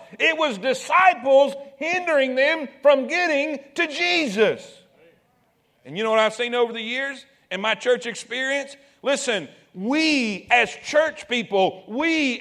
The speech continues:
as Christians trying to follow Jesus, we can be the ones actually hindering our kids from getting to Jesus. You remember what I said? I'm not getting on to you.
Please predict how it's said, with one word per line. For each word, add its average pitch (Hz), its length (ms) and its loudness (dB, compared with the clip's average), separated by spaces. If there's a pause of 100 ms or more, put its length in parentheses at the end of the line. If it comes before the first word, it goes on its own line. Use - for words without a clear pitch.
as 233 300 2
Christians 247 520 -4
trying 302 360 0
to 269 80 2
follow 262 380 4
Jesus, 226 540 0 (200)
we 320 320 4
can 311 260 -4
be 311 160 -4
the 277 180 2
ones 320 460 0
actually 294 640 0
hindering 311 720 0
our 254 180 2
kids 285 600 2
from 277 260 0
getting 285 460 0
to 277 160 -8
Jesus. 214 680 -12 (2750)
You 180 80 -14
remember 233 200 -2
what 233 80 2
I 233 40 2
said? 247 380 2 (440)
I'm 196 100 -10
not 220 200 -4
getting 220 220 -8
on 240 220 -4
to 247 100 -8
you. 247 320 -8